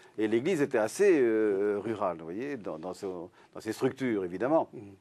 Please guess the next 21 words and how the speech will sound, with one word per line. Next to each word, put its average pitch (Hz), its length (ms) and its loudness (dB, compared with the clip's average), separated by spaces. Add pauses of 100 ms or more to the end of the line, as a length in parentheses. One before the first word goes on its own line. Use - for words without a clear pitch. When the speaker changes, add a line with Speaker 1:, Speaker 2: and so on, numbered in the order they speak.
(280)
Speaker 1:
Donc, 147 280 4
euh, 113 100 6 (200)
on 107 80 -2
fait 131 100 6
beaucoup 156 260 2
de 147 120 4
passages. 113 420 0
On 107 120 0
vient 135 180 2
maintenant 123 360 2 (300)
à 101 80 0
des 98 160 0
gens 151 300 2
où 104 80 -2
on 104 100 -2
a 98 60 -4
une 107 80 -4
dimension 117 420 0
internationale. 120 760 0
Enfin, 107 200 -6
euh, 95 300 -4